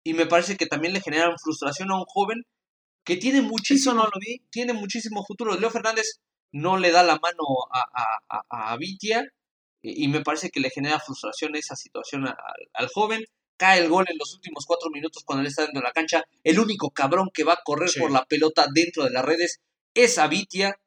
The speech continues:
Speaker 1: Y esto, o sea, te, te da, te deja en claro que el chavo trae otra mentalidad, trae otras ganas, y que los que están en la cancha están completamente muertos. ¿Qué vendrá?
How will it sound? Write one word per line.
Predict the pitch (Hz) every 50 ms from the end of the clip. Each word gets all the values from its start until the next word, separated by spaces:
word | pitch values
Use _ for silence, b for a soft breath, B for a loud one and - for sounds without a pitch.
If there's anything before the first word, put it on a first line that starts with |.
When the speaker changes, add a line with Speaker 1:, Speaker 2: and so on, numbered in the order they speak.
| _ _ _ _ _ _ -
Speaker 1:
Y | 165 180 214
esto, | 233 233 - - 269 - - _ _ - -
o | 190 190 - - -
sea, | 190 208 233 220
te, | 226 208 202 -
te | - 196 190
da, | 196 233 254 277 262 - _
te | 208 202
deja | 226 247 247 247
en | 233
claro | - - 233 254 254 254 247 -
que | 175 170 156 - -
el | 156 156 156
chavo | - 220 226 220 208 208
trae | - 196 202
otra | 208 208 202 190 175
mentalidad, | 156 143 139 131 147 165 180
trae | - - 143 156
otras | 165 170 160 147 143 139
ganas, | 165 190 214 226 - - - _ _ -
y | 147 139 143 139
que | 156 151
los | 139 143 143 143
que | - 139
están | 139 - 185 185
en | 180
la | 151 135 -
cancha | - 165 180 - 196 196 180 - _
están | - 143 139 - - 160 165 180 190 185 _ _ _ _ _ _ _ _ _ _
completamente | - 160 156 156 143 156 185 196 196 190 190 165 160 156 156 160 165 156 - 147
muertos. | 135 135 135 135 127 - - 127 - - - _ _ _ _ _ _ _ _ _ _ _ _ _ _ _ _ _ _ _ _ _ _ _ -
¿Qué | - 247
vendrá? | 254 240 220 202 - 220 247 262 269 285 277